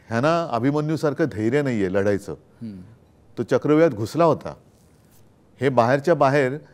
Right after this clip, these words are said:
Speaker 1: भाडोत्री लोकांना एकमेकात लढवतायत.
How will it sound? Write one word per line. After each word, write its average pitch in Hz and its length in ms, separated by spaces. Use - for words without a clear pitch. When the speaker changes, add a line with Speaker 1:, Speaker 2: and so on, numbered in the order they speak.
Speaker 1:
भाडोत्री 131 560
लोकांना 160 420
एकमेकात 127 420
लढवतायत. 90 380